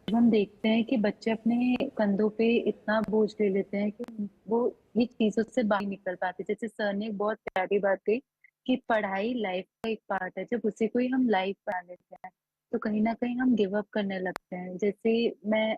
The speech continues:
अक्सर अपने बच्चे ट्यूशन से आते हैं, उनको एक एग्जांपल देती हूँ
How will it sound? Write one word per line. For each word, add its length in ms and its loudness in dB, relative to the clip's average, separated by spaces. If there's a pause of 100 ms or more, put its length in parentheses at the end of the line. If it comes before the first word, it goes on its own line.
अक्सर 300 -8
अपने 320 -6
बच्चे 320 -6
ट्यूशन 340 -2
से 140 -4
आते 200 -4
हैं, 100 -8
उनको 140 -6
एक 140 -4
एग्जांपल 560 -4
देती 300 0
हूँ 100 -4